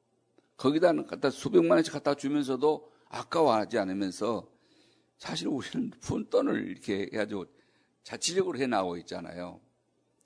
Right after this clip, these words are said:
여러분, 우리가 이제 돈 좁신 내는 것을 에이씨, 그렇게 생각하지 마세요. 왜냐하면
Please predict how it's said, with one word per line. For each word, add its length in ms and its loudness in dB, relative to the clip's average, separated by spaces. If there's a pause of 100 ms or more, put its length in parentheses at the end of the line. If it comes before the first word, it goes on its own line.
(540)
여러분, 220 -4
우리가 260 2
이제 220 -4 (400)
돈 220 -2
좁신 320 -2
내는 260 -2
것을 480 -8 (340)
에이씨, 540 -4
그렇게 260 -8
생각하지 400 -4
마세요. 340 -16 (800)
왜냐하면 400 0